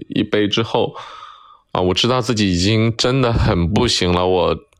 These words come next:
满脸的通红，然后我本来脸上就有痘痘嘛，痘也红得很明显，然后我女朋友就问我，他说：“你没事吧？”他说：“你喝不了就别喝了。”我说：“我说，可以喝，可以喝。”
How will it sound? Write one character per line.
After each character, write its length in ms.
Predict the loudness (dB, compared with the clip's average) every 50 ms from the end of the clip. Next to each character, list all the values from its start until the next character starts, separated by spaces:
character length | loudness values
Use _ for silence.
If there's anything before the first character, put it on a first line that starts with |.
| _
满 260 | -2 -2 0 0 0 0
脸 120 | 0 -2
的 80 | -2 -2
通 280 | 0 0 0 0 0
红， 340 | -2 -2 -2 -2 0 0 0
然 140 | 0 0 0
后 320 | 0 0 2 0 0 -2 -6 -12 -14 -14 -8 -4
我 80 | -4 -2
本 140 | 0 0 0
来 100 | 0 0
脸 160 | 0 0 0
上 100 | 0 2
就 80 | 2
有 80 | 0 -2
痘 260 | -2 0 0 0 0
痘 140 | 0 0 -2
嘛， 160 | -2 -4 -6 -6 -2
痘 220 | -2 0 2 2 2
也 140 | 2 0
红 280 | 0 -2 -2 0 0 2
得 80 | 0 0
很 180 | -2 -2 0
明 340 | 0 0 2 2 2 0 0
显， 260 | 0 -2 -2 -4 -6 -6
然 200 | -4 -2 0 0
后 120 | 2 0 0
我 100 | 0 0
女 100 | 0 0
朋 140 | 0 0 0
友 60 | 2
就 80 | 0
问 180 | 0 0 0 0
我， 220 | 0 -2 -2 -4 -8 -18 -20 -20 -20 -20 -20 -20 -20 -20 -20 _ -6
他 60 | -2
说 160 | 0 0 2 2
：“你 340 | 2 2 2 2 0 0 0 0
没 140 | 0 0 0
事 140 | 0 0 0
吧？” 120 | 0 0 0
他 80 | 0 0
说 80 | 2
：“你 520 | 2 2 2 2 2 0 0 0 -2 -4 -6 -10 -20 -20 -20 -18 -10
喝 200 | -6 -4 -2 0
不 40 | 0
了 120 | 0 0
就 100 | 0 0
别 160 | 0 0 -2
喝 200 | 0 -2 -2 0
了。” 180 | 0 -2 -4 -8 _ _ _ _ _ _ _ _ _ _ _ _ _ _ _ _
我 100 | -4 -2
说 300 | 0 0 0 0 0 0 -2 -2
：“我 60 | -2
说， 200 | -2 -2 -2 -4 -6 -14 _ _ -20 -20 -20 -20 -16 -6
可 120 | -2 0 0
以 80 | 2
喝， 120 | 2 0 0
可 160 | 0 0 0
以 20 |
喝。” 180 | 0 0 0